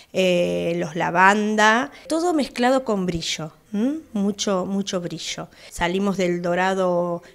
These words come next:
envejecido o el dorado muy brillante para un dorado nuevo, lindo, eh, que se nos va a adaptar, digamos, a, a, a los, a los nuevos colores también, ¿no es cierto?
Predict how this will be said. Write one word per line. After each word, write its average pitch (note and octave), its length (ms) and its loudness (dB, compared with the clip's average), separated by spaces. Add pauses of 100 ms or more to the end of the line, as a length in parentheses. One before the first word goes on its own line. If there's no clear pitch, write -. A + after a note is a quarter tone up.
(100)
envejecido F#3 1080 0
o E3+ 180 2
el E3+ 140 -4
dorado F#3 420 0
muy F3+ 380 -2
brillante G3 840 0 (380)
para F3+ 200 -2
un F#3+ 500 -2
dorado F#3+ 440 2
nuevo, G#3+ 440 4
lindo, G3 760 2
eh, F3 640 -8
que E3+ 80 -8
se - 160 -10
nos F#3 180 -8
va F#3+ 240 8
a F3+ 40 4
adaptar, F3+ 520 0
digamos, F#3+ 640 -4
a, D#3+ 420 -4 (340)
a, - 400 -10
a D#3+ 40 -4
los, D#3+ 140 -8 (120)
a E3+ 100 -4
los D#3+ 180 -8
nuevos F3+ 240 -4
colores E3+ 440 -2
también, E3+ 400 -4
¿no E3 80 -10
es - 60 -12
cierto? G3+ 440 -6